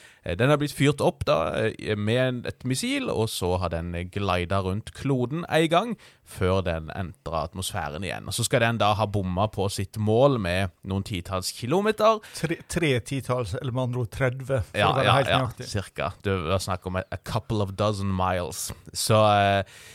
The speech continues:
Speaker 1: så den har ikke truffet kjempegodt, men når vi vet, eh, sprengkraften på,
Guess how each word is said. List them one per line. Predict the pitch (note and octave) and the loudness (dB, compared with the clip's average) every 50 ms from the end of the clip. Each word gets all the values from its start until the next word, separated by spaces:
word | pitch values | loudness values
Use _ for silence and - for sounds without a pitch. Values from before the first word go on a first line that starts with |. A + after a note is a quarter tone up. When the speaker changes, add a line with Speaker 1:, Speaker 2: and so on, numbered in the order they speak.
| - - - | -20 -14 -4
Speaker 1:
så | - - C3+ | 0 2 2
den | C3+ C3+ | 4 2
har | C3 B2+ | 2 2
ikke | - E3 | 0 -2
truffet | B2 B2 A2+ - - C#3 B2+ - | -2 -4 -2 0 0 0 0 -2
kjempegodt, | - - - - - G2 F#2+ E2+ - G2+ G2+ A#2 F3+ F#3+ - - - - - | -6 -10 -12 -8 -6 -6 -6 -4 -2 0 6 8 8 8 6 4 -6 -8 -6
men | G2 G2+ F#2+ F#2 | -2 -2 -2 0
når | F#2 F#2 F#2+ | 0 0 0
vi | F#2 F2 | 0 0
vet, | F2 E2+ - _ _ - - | -2 -4 -6 _ _ -8 -6
eh, | F2 F2 F2 | -6 -4 -4
sprengkraften | - - - - F#2 G#2 A2 - - G2 F#2+ - - F#2 F2+ | -6 -6 -2 0 0 0 0 0 -4 -4 -4 -4 -6 -8 -6
på, | - - F2+ | -4 -4 -2